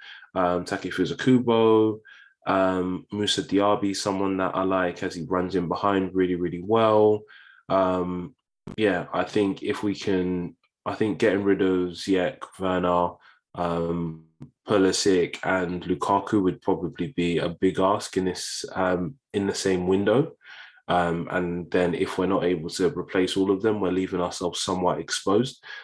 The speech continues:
So if we could get rid of at least one or two, um, whether it's loan or perms, then, um, yeah, we can definitely look at see-, seeing who we can get.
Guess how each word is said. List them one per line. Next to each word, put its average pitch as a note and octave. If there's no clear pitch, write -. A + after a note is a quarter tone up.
So F#2+
if F#2+
we G#2
could F2+
get -
rid F#2
of F#2
at E2+
least F2+
one F#2+
or F2
two, B2
um, F2
whether F#2
it's -
loan F#2+
or F2+
perms, A2
then, F2
um, E2
yeah, F2+
we E2
can F2
definitely -
look F2
at E2+
see-, F#2
seeing F2+
who F2+
we F2
can F2
get. G#2